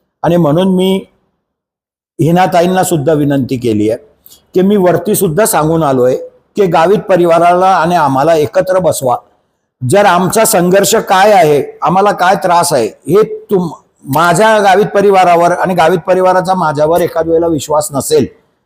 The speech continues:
पण तो कुठल्या तरी मोठ्या माणसाच्या समोर एकदा झाला तर मग भविष्यामध्ये कोण बदलतं, काय करतं, कोण काय करतंय, हे सगळ्याचा कोणीतरी शहानिशा करणारा जबाबदार माणूस पाहिजे.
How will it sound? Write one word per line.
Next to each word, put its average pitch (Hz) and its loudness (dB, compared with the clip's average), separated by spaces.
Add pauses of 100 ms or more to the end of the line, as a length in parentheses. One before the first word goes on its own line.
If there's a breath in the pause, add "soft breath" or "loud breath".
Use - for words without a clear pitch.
(300)
पण 202 0
तो 208 0
कुठल्या 185 -2
तरी 208 0
मोठ्या 185 0
माणसाच्या 180 -2
समोर 165 -2
एकदा 156 0
झाला 117 -2 (640)
तर 165 0
मग 170 -2
भविष्यामध्ये 185 0
कोण 196 0
बदलतं, 165 0
काय 160 0
करतं, 156 -2
कोण 170 -4
काय 160 -2
करतंय, 151 -2
हे 151 -2
सगळ्याचा 170 -2
कोणीतरी 170 -4
शहानिशा 156 -4
करणारा 151 -2 (360)
जबाबदार 160 0
माणूस 151 -2
पाहिजे. 113 -2